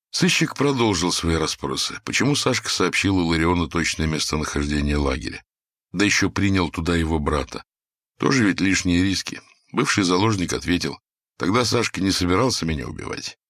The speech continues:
Кроме того, он считал долину неприступной для враждебного вторжения. Атаман никак не мог предположить, что Иван Иванович призовёт в каратели статского советника Лыкова, для которого неприступных мест не существует.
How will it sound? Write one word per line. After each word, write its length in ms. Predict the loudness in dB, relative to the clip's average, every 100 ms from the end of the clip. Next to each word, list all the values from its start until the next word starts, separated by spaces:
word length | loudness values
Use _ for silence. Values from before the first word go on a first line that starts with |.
| _ _
Кроме 240 | 2 2
того, 180 | 4 2
он 80 | 2
считал 380 | 0 0 0 2
долину 360 | 2 2 2
неприступной 720 | 2 2 0 -2 -2 -2 -2 -2
для 160 | 0
враждебного 560 | 0 0 0 0 0 0
вторжения. 640 | -2 -4 -2 -4 -4 -14 -18 _ _ _ _ _ -6
Атаман 360 | 0 2 2
никак 300 | 2 0 0
не 80 | 2
мог 240 | 2 0
предположить, 600 | -2 -2 2 2 2 0 0
что 200 | 0 0
Иван 280 | 2 2
Иванович 480 | 2 2 2 0 -2
призовёт 480 | -2 0 2 2 0
в 80 | -2
каратели 440 | 0 0 0 0
статского 500 | 0 -2 -2 0 0
советника 500 | 0 0 -2 -2 -2
Лыкова, 640 | 0 0 0 -2 -4 -4 -10 _ _ _ -2
для 120 | 0
которого 440 | 0 2 2 4
неприступных 760 | 2 0 -2 -2 -2 -2 -4 -2
мест 320 | -2 -2 -4
не 120 | -4
существует. 920 | -4 -2 -2 -2 -6 -6 -12 -12 -20